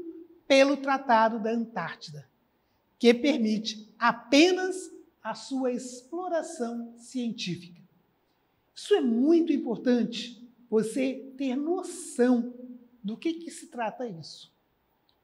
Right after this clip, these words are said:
Se olharmos as nossas reservas de petróleo, por exemplo, você pode pesquisar, você vai ver que as reservas que existem na Antártida são imensas, são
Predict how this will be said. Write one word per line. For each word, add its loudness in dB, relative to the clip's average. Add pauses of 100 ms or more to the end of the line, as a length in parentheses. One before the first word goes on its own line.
(240)
Se 2
olharmos 4
as -2
nossas -4
reservas 0
de -10
petróleo, -6
por -6
exemplo, -4 (360)
você -12 (260)
pode 2
pesquisar, -6 (480)
você 2
vai 0
ver 0
que -2
as 0
reservas 0
que -4
existem -2 (280)
na 0
Antártida 0 (320)
são 2 (380)
imensas, -4 (380)
são -4